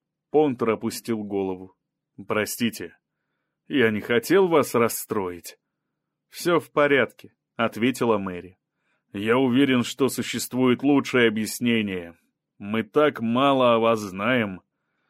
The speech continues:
Я думаю, что одно только знание о том, что всё могло быть по-другому, что выживание именно нашего вида не было предопределено, это уже очень ценно. Это напомнит моему народу о том, как драгоценна на самом деле жизнь».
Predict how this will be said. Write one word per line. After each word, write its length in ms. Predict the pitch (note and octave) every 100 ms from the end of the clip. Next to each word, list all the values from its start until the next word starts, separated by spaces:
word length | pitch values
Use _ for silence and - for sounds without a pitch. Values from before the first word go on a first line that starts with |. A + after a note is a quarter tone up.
| _
Я 160 | C#3 F3+
думаю, 320 | G3 F#3 D#3+
что 360 | - - E3 -
одно 360 | C3+ C3+ D3+
только 340 | C#3+ C#3 A#2+ C3
знание 460 | A2+ C3+ C3 A#2+
о 40 | A#2
том, 260 | D3 C3+
что 220 | A2+ B2
всё 240 | A2 - C3
могло 300 | B2+ A#2 B2
быть 320 | A#2 B2 -
по-другому, 800 | B2 A#2 B2 A2+ D3 C#3 G#2+ - _ _ -
что 220 | - F#3+
выживание 560 | D#3+ C#3 C#3+ C#3+ C#3
именно 260 | C3+ C3 C3
нашего 440 | C3 C3 - A#2+
вида 260 | A#2+ B2+ A#2+
не 180 | B2 C#3
было 280 | A#2 A#2+ A2+
предопределено, 920 | A#2 A2+ A2 A#2 A2+ A#2 A#2+ D3+ C#3 _ -
это 240 | A#2 D3+
уже 240 | C#3 C3 F#3
очень 340 | D#3+ A#2 G#2
ценно. 480 | - G#2 F#2+ G2 A2 _ _ _ _ -
Это 220 | G3+ G#3
напомнит 560 | F#3+ - D#3+ E3+ E3
моему 360 | D3+ C#3 C3+ C#3
народу 460 | C3+ B2+ C3 A#2 A2+
о 60 |
том, 400 | A2+ A2+ B2+ C#3+
как 280 | A#2+ A#2+ A#2
драгоценна 840 | A#2 A#2+ A2+ A2 - C3 D#3+ E3
на 160 | D3+ C#3
самом 480 | B2+ C#3+ D3 D3 C#3
деле 320 | B2+ C#3 C#3
жизнь». 480 | B2 D3+ A2 G2